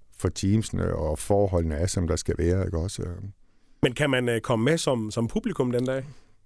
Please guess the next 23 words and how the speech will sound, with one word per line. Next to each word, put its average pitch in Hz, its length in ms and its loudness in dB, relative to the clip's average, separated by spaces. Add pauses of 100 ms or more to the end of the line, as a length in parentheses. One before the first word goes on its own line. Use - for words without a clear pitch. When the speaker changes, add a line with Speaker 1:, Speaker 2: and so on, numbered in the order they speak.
(140)
Speaker 1:
Der 107 60 4
er 123 160 2
åbent 135 320 2
for 110 100 0
publikum, 95 540 -2
ja. 98 120 -2 (240)
Speaker 2:
Ja, 147 120 2 (200)
og 113 100 -2
der 139 60 2
kunne 139 120 2
jeg 120 80 -2
forestille 139 260 -4
mig, 113 140 0
at - 60 -6
duften, 104 380 -2 (280)
der 110 80 0
må 117 100 4
jo 110 60 2
være 107 140 2
helt 139 180 -2
fantastisk, 117 500 -4
når 104 100 -8
sådan 110 220 -6